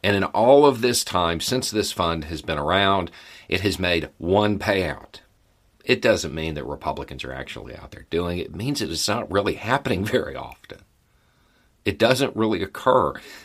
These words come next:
They made it up. This, realistically, it was a political stunt in hopes of finding a single Democrat who voted illegally. That's what it was.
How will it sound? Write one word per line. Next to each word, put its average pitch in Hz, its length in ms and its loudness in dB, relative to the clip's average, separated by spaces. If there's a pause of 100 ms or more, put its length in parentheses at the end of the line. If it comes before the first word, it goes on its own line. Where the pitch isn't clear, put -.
They 117 280 2
made 117 340 2
it 110 240 -2
up. - 400 0 (720)
This, 135 640 2
realistically, 123 800 2
it 90 100 -2
was 98 140 0
a 80 60 -10
political 131 440 -2
stunt 92 480 -2 (380)
in 101 140 0
hopes 113 380 0
of 98 140 0
finding 95 640 0
a 85 100 0
single 87 400 -4
Democrat 76 680 -6 (800)
who 92 260 4
voted 76 340 0
illegally. 71 600 -8 (180)
That's - 280 0
what 85 140 0
it - 180 -12
was. 67 540 -8